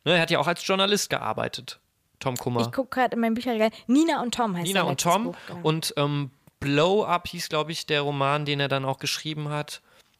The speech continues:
Speaker 1: wo es, glaub ich, auch um die Zeit ging, als er in L A gelebt hat. Und da hat er halt auch oft davon geredet, dass halt Wirklichkeit und, ähm,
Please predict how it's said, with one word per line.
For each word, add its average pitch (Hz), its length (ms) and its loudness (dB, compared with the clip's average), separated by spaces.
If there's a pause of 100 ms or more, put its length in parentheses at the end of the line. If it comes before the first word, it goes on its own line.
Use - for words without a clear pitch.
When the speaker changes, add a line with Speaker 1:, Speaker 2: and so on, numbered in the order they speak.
(100)
Speaker 1:
wo 135 120 -2
es, - 80 0
glaub 143 180 2
ich, 139 120 -4
auch 143 180 2
um 143 100 -4
die 143 80 -4
Zeit 143 300 -2
ging, 139 160 -4
als 135 240 -6
er 135 80 -6
in 131 80 -10
L 123 320 -2
A - 20 -4
gelebt 170 400 -6
hat. 160 140 -8
Und 143 80 -8
da 143 100 -2
hat 165 160 -6
er 170 100 -4
halt 165 160 -6
auch 156 140 -6
oft - 180 -6
davon 175 420 -8
geredet, 202 380 -6
dass 139 200 -6
halt 139 200 -6
Wirklichkeit 160 680 -6
und, 143 320 -10 (460)
ähm, 135 640 -8